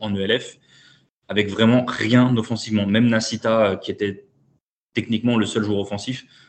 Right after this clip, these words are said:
bah là, je pense que tout le monde a compris que tu mets, tu double team Nacita et tu dis aux autres, bah, allez-y, essayez de faire quelque chose. Et la preuve est que même avec la défense de Milan qui est pas ouf, bah, ils les ont shut out, quoi. Là, ça finit à cent soixante-seize total yards avec seulement vingt et un yards au sol,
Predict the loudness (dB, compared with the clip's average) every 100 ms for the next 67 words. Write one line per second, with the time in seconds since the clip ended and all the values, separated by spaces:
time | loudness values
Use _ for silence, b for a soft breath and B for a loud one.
0 | b -4 -4 -4 -6 -2 0 0 0 -2
1 | -2 0 0 0 -4 -8 B _ -6 0
2 | 2 4 0 -4 -10 -4 2 4 4 4
3 | 4 4 0 -2 -4 -8 _ _ _ _
4 | -4 -4 -4 -2 0 2 0 0 0 0
5 | 0 -2 -4 -6 -4 -4 -4 -4 -2 -4
6 | -6 -6 -4 -4 -4 -6 -10 b b -4
7 | 2 4 4 0 0 0 2 4 4 4
8 | 2 -2 -2 0 -2 -8 -20 _ _ _
9 | _ -4 -2 -2 -4 -6 -4 -4 -6 -16
10 | _ _ _ _ -4 -2 -2 2 4 4
11 | 2 -2 -4 -4 -4 -2 -4 -4 -4 -2
12 | 2 2 2 -2 -2 -4 -4 -2 -4 -2
13 | -2 -2 -2 -4 0 0 0